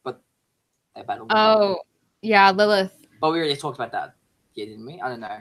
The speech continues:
Speaker 1: I missed it.
Speaker 2: I just wanna talk about Sizzy sex.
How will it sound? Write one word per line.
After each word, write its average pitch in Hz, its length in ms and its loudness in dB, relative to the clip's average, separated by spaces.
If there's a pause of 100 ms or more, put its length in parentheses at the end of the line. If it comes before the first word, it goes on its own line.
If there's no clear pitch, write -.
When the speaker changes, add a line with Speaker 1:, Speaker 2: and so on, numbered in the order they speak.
Speaker 1:
I 120 60 -10
missed - 280 -18
it. - 120 -18 (920)
Speaker 2:
I 240 200 4
just 453 180 2
wanna 381 160 4
talk 349 220 8
about 320 180 6
Sizzy 285 260 6
sex. 220 600 0